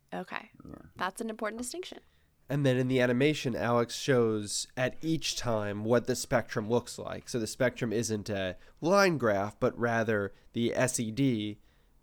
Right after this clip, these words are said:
Speaker 3: as it changes in each time step. You know, the red jumping up and the blue. We'll link to it.
Speaker 2: All good. Very cool space sound. Thanks for sonifying it. I might steal that back from <laughs> you to use in some talks.
Speaker 3: <laughs> I would hope so. I will,
Speaker 2: <laughs>
Speaker 3: yeah,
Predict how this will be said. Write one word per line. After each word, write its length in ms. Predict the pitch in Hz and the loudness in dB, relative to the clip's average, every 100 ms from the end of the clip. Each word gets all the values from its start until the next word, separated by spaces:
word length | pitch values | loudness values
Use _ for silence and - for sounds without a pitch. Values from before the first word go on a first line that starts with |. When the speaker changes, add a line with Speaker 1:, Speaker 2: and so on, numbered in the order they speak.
| _ | _
Speaker 3:
as 220 | - 139 131 | 2 4 4
it 80 | |
changes 580 | 117 143 127 120 110 101 | 0 2 2 2 -2 -4
in 140 | - 113 | -6 -8
each 220 | 104 - | -8 -8
time 300 | - 101 98 | -6 -6 -6
step. 380 | - 101 95 - | -8 -8 -8 -10
You 120 | 95 101 | -8 -8
know, 80 | |
the 100 | 95 | -8
red 320 | 92 123 139 135 | -2 4 4 6
jumping 380 | 135 113 120 | 2 2 2
up 260 | 117 117 113 | 4 2 0
and 100 | 101 | -4
the 60 | 98 | -8
blue. 440 | 90 123 120 117 - - - - - - | -4 0 0 -2 -8 -20 -20 -20 -20 4
We'll 220 | 180 185 | 10 10
link 200 | 170 135 | 10 6
to 100 | - - | 0 -6
it. 220 | - - - _ _ _ _ _ | -6 -10 -16 _ _ _ _ _
Speaker 2:
All 100 | 85 | -2
good. 340 | 90 98 107 - | 0 0 0 -2
Very 340 | 87 95 107 | 0 2 2
cool 180 | 104 101 | 0 -6
space 300 | - 110 120 | -4 -4 -4
sound. 340 | 67 65 73 - _ - | -6 -8 -10 -16 _ -6
Thanks 180 | 90 | -6
for 100 | - | -6
sonifying 540 | 92 85 110 - - 71 | -6 -4 -4 -6 -10 -6
it. 140 | 71 | -2
I 60 | 85 | 0
might 220 | 101 107 | 2 0
steal 220 | - 104 | -2 0
that 180 | 110 87 | 2 2
back 240 | 87 98 - | 2 0 -2
from 200 | 101 - | -4 2
<laughs> 20 | |
you 280 | 151 147 143 | 4 6 4
to 260 | - - | 8 8
use 220 | - 571 | 8 6
in 160 | - 285 | 6 6
some 180 | - 254 | 6 6
talks. 480 | 233 - 220 - - - | 6 4 -2 -8 -20 -16
Speaker 3:
<laughs> 200 | - 240 | -12 -4
I 180 | 156 151 | 4 6
would 140 | 156 156 | 8 8
hope 240 | 185 269 | 6 4
so. 420 | - 147 107 95 | 4 6 6 4
I 220 | 85 135 127 | 4 6 8
will, 400 | 143 131 127 127 | 8 8 6 2
Speaker 2:
<laughs> 40 | |
Speaker 3:
yeah, 240 | 127 147 | 4 6